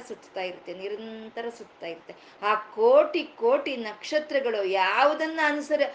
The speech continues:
ಆಧರಿಸ್ಕೊಂಡು ಸುತ್ತಾ ಇದೆ? ಆತ್ಮವನ್ನ ಆಧರಿಸ್ಕೊಂಡು ಸುತ್ತಾ ಇದೆ ಅಂತ ನಕ್ಷತ್ರ ನೇಮಿ ಅಂತಂದ್ರು. ನಕ್ಷತ್ರಿ ಅಂತಂದ್ರು, ಆ ಅವಯವಗಳಿಗೆಲ್ಲ ಒಡೆಯನಾದಂಥ ಪರಮ, ಆ ಆತ್ಮ ಚೈತನ್ಯ, ಅದು ನಕ್ಷತ್ರಿ ಅಂತ.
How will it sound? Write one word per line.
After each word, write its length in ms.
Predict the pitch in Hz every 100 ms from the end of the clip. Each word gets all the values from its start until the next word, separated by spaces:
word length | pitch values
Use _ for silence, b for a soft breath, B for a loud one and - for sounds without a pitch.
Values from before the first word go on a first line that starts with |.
| B 240
ಆಧರಿಸ್ಕೊಂಡು 720 | 262 285 294 294 - 277 262
ಸುತ್ತಾ 380 | 262 - 285
ಇದೆ? 400 | 277 277 494 - - - -
ಆತ್ಮವನ್ನ 640 | 214 - 294 294 277 254 220
ಆಧರಿಸ್ಕೊಂಡು 720 | 208 208 - - 190 185 -
ಸುತ್ತಾ 400 | 202 - - 196
ಇದೆ 300 | 190 185 180
ಅಂತ 160 | 196 294
ನಕ್ಷತ್ರ 580 | 233 196 - 240 - 196
ನೇಮಿ 520 | 185 190 226 240 247
ಅಂತಂದ್ರು. 460 | 214 196 202 214 381 B B B
ನಕ್ಷತ್ರಿ 920 | 330 339 - 339 339 - 285 262 233
ಅಂತಂದ್ರು, 460 | 202 190 180 180 -
ಆ 420 | 208 208 - 196
ಅವಯವಗಳಿಗೆಲ್ಲ 920 | 196 233 233 226 196 196 196 208 226 202 185
ಒಡೆಯನಾದಂಥ 800 | 196 233 220 202 196 185 185 185
ಪರಮ, 360 | 196 196 220 233 - B B
ಆ 220 | 190 - 277
ಆತ್ಮ 280 | 285 285
ಚೈತನ್ಯ, 560 | 277 269 247 240 233 285
ಅದು 200 | 254 202
ನಕ್ಷತ್ರಿ 760 | 202 226 - 262 240 220 202
ಅಂತ. 140 | 185